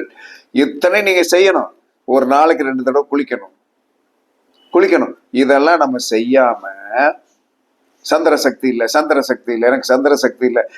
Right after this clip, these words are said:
சந்திர சக்தி வேணும். சந்திர சக்தி இல்லை என்று சொன்னால், மனதைரியம் என்று சொல்லக்கூடிய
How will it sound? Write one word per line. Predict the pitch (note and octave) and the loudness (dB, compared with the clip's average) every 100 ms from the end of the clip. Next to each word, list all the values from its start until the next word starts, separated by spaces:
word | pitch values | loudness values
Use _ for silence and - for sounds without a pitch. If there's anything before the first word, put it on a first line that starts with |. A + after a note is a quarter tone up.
| - | -14
சந்திர | - E3+ F3+ G#3+ | -2 0 2 2
சக்தி | G3+ G3 - | 2 0 0
வேணும். | G3 G#3 A3+ G3+ D3 - _ _ _ | 2 2 2 0 -2 -8 _ _ _
சந்திர | - C#3+ F3 F3+ F#3+ | -4 -2 0 2 2
சக்தி | F#3 F3+ C3+ E3+ | 2 0 0 0
இல்லை | D#3+ F3 F#3 F#3 | 2 2 4 2
என்று | F3 E3 | 0 -2
சொன்னால், | D#3 C#3+ C3+ B2 B2+ | -2 0 0 0 0
மனதைரியம் | C#3+ E3 E3 E3+ E3 E3 E3 D#3+ | 0 0 2 2 4 4 0 -2
என்று | D3+ D3 | -10 -6
சொல்லக்கூடிய | C#3+ C#3 C3+ B2+ B2 | -2 -2 -4 -4 -2